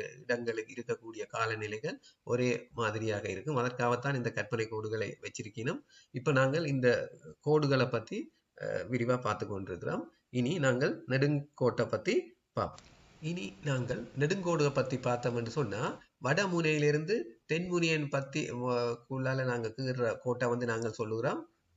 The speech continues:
ஆ, நெடுங்கோடுகள் என்று சொல்லலாம். அப்ப எல்லா நெடுங்கோடுமே வடமுனையிலிருந்து, எப்படி வடமுனையிலிருந்து தென்முனையை நோக்கித்தான் கீறப்பட்டிருக்கு, இப்படி, இப்படி கீறப்பட்டிருக்கு. அதால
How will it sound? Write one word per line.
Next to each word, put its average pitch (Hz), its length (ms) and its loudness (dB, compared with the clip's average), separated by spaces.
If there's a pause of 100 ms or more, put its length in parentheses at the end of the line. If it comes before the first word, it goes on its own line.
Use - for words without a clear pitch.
(140)
ஆ, - 60 -6 (1200)
நெடுங்கோடுகள் 147 580 4
என்று 139 160 2
சொல்லலாம். 104 240 -2
அப்ப 104 80 0
எல்லா 196 340 2 (140)
நெடுங்கோடுமே 139 720 2 (340)
வடமுனையிலிருந்து, 135 1040 4 (440)
எப்படி 135 280 -2 (340)
வடமுனையிலிருந்து 135 840 2 (300)
தென்முனையை 143 460 2
நோக்கித்தான் 131 580 2
கீறப்பட்டிருக்கு, 120 600 0
இப்படி, 98 180 -4
இப்படி 110 180 -4
கீறப்பட்டிருக்கு. 98 600 -4
அதால 143 360 4